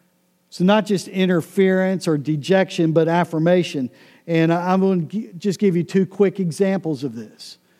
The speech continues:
Joseph, who was a, he was, um, in Egypt, had been sold i-, basically into Egypt and, uh, worked his way up the, the food chain there,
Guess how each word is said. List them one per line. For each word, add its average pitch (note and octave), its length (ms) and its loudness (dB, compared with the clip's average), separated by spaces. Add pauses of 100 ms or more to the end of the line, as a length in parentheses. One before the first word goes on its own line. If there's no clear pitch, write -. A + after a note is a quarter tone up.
(220)
Joseph, F#3 680 2 (540)
who F#3 100 2
was E3+ 240 2
a, D#3 220 0 (880)
he F3+ 100 0
was, E3 340 2 (560)
um, D3 300 -6
in G3+ 280 0
Egypt, F3+ 560 0
had D#3 100 -2
been E3 180 0
sold F#3 720 0 (100)
i-, C#3+ 200 -14 (240)
basically E3+ 600 0
into E3+ 320 -2
Egypt F3+ 520 0
and, C#3 240 -2 (680)
uh, D3 80 -10
worked E3+ 320 0
his D#3+ 220 -2
way F3 260 2
up E3+ 240 -4
the, D3 380 0
the D#3 80 -6
food G3+ 320 2
chain C#3 440 -4 (680)
there, E3 520 0